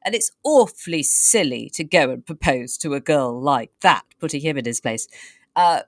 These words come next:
but she was kind of, had a desultory engagement going on with the ninth of these chaps when in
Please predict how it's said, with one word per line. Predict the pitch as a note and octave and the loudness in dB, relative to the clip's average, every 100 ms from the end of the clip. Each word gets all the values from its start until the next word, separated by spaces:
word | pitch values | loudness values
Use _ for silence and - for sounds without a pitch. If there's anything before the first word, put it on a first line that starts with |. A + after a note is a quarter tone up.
| - | -6
but | A3+ - | -4 -4
she | B3 | -4
was | A3 | -6
kind | - - A3+ B3 A#3 | -10 -2 2 2 2
of, | A#3+ A3 - _ _ _ _ _ | -2 -6 -12 _ _ _ _ _
had | - G3+ | -8 -8
a | F#3+ D#3 - | -8 -14 -2
desultory | F3 F3 - E3+ - - F3 E3+ - | 0 0 0 -2 -8 -8 -6 -6 -8
engagement | E3 C#3+ D#3 D3 D#3+ - D3+ - | -10 -6 -2 -2 -2 -4 -8 -6
going | D3+ C#3+ C#3+ | -4 -4 -2
on | C#3 C3+ C3+ | -4 -6 -8
with | C3+ | -10
the | C3+ | -6
ninth | C3 C3+ C3+ - - | -4 -2 -2 -4 -8
of | C#3+ | -6
these | D3+ D3+ - | -4 -4 -4
chaps | - E3 F3 - - - _ _ _ _ | 0 2 2 -2 -4 -4 _ _ _ _
when | D#3+ D#3 D#3 D3 | -6 -4 -4 -10
in | - D#3 D3+ C3+ | -12 -10 -8 -10